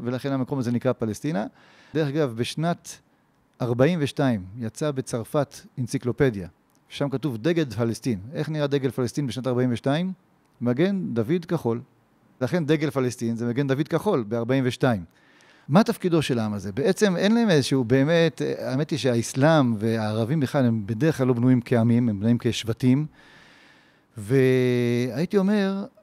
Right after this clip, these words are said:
שהתפקיד התיאולוגי, הרוחני של העם הפלסטיני, זה בעצם להזכיר לעם ישראל למה חזרת פה לארץ ישראל. זאת אומרת, אם באמת אתה מבין שכל נקודה ונקודה בארץ ישראל, לשכם ולחברון ולירושלים, לעזה, לתל אביב, ליפו,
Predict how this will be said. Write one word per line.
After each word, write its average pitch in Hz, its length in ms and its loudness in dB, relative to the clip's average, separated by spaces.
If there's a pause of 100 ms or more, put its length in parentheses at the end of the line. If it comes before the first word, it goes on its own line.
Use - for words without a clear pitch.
(240)
שהתפקיד 123 1040 -4
התיאולוגי, 139 680 2 (280)
הרוחני 117 840 0
של 117 220 -4
העם 135 220 2
הפלסטיני, 139 800 -2
זה 131 200 -2
בעצם 180 320 -2
להזכיר 147 360 0
לעם 151 220 -2
ישראל 139 260 -4
למה 131 220 0
חזרת 117 380 -6
פה 117 200 -4
לארץ 113 180 -4
ישראל. 92 300 -10 (420)
זאת - 80 -20
אומרת, 120 160 0 (460)
אם 240 180 2
באמת 180 340 2
אתה - 120 -4
מבין 156 180 0
שכל 214 540 -4
נקודה 180 400 -4
ונקודה 156 320 -4
בארץ 151 200 -2
ישראל, 127 500 -2
לשכם 117 460 -2
ולחברון 113 680 -4
ולירושלים, 123 720 -2 (380)
לעזה, 135 540 0
לתל 139 280 -2
אביב, 120 360 0
ליפו, 160 520 2